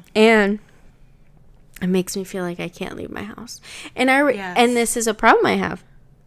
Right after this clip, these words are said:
Speaker 1: agoraphobia.
Speaker 2: Mm-hmm.
Speaker 1: So it, it, like, ignites it a little bit,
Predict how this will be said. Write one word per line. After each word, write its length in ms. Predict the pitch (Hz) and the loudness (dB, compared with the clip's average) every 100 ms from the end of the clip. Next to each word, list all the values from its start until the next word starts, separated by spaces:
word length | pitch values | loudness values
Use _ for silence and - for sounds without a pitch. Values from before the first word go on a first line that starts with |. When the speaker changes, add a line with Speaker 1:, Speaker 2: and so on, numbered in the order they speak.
| - | -14
Speaker 1:
agoraphobia. 800 | 190 - 190 190 233 240 - 185 | -10 -6 -6 -4 -6 -4 -8 -10
Speaker 2:
Mm-hmm. 680 | 202 190 185 185 196 190 190 - - - - _ | -16 -20 -20 -20 -20 -20 -20 -20 -20 -20 -20 _
Speaker 1:
So 300 | - - 226 - | -10 0 0 2
it, 180 | 226 - | -2 0
it, 160 | 226 226 | -4 -2
like, 180 | 247 247 | -4 -2
ignites 760 | 233 190 185 180 180 185 - - | -2 0 0 2 0 -2 -6 -8
it 140 | - | -8
a 60 | - | -8
little 260 | 175 - - | -8 -6 -8
bit, 340 | - - - | -8 -10 -12